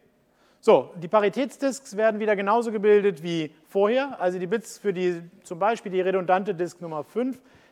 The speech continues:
ergeben sich aus der Modulo zwei Summe, also dem X or,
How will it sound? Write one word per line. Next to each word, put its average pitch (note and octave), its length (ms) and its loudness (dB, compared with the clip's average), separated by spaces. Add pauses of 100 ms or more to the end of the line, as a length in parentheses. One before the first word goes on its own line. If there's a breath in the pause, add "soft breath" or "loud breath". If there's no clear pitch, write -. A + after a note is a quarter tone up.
(180 soft breath)
ergeben G3+ 460 -2
sich A3 300 -4 (200 soft breath)
aus F3+ 220 0
der E3+ 360 4 (120)
Modulo D#3 300 -4
zwei G#3+ 300 4
Summe, G#3+ 260 2
also D#3 220 -2
dem D3 200 -8
X - 380 -10
or, G3+ 460 6